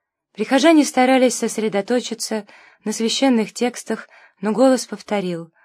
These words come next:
«А, Б, Ц». Постепенно молитва прекратилась, и люди, обернувшись, увидели мальчика, который повторял: «А, Б, Ц». Раввин приблизился к нему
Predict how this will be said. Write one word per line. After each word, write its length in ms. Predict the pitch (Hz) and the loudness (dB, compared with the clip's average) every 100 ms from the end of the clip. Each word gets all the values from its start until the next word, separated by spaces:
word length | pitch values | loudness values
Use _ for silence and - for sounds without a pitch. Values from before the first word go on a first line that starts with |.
| _ _ | _ _
«А, 160 | 208 226 | -4 -2
Б, 140 | 240 | -2
Ц». 380 | 233 - 185 170 _ _ _ _ _ _ _ _ _ _ _ - | -4 -8 -10 -12 _ _ _ _ _ _ _ _ _ _ _ -14
Постепенно 540 | 190 - - 269 247 | -12 -8 2 4 4
молитва 460 | 220 214 240 233 220 | 2 2 0 -2 -8
прекратилась, 1000 | 202 196 190 180 - 247 220 165 - - _ _ _ _ | -6 -6 -6 -6 -4 -4 -4 -6 -10 -14 _ _ _ _
и 100 | - | -2
люди, 220 | 214 269 254 | 0 4 4
обернувшись, 720 | 208 214 240 240 - 214 214 | 4 0 0 -2 -4 -6 -2
увидели 360 | 220 180 180 | -2 -4 -4
мальчика, 600 | 180 220 233 - - 202 _ _ _ _ | -2 -2 -4 -10 -10 -12 _ _ _ _
который 320 | - 220 262 247 | -6 0 2 0
повторял: 640 | 220 - 226 208 170 151 _ _ _ _ - | -6 -8 -6 -4 -6 -8 _ _ _ _ -4
«А, 240 | 220 247 | 0 0
Б, 200 | 180 214 | 0 -4
Ц». 400 | 214 - 185 156 _ _ _ _ _ _ _ _ _ _ | -6 -10 -10 -12 _ _ _ _ _ _ _ _ _ _
Раввин 300 | 190 214 233 | -4 0 0
приблизился 640 | 214 196 233 240 226 - 214 | 0 0 0 0 -2 -6 -8
к 100 | 208 | -4
нему 360 | 208 202 202 | -4 -4 -6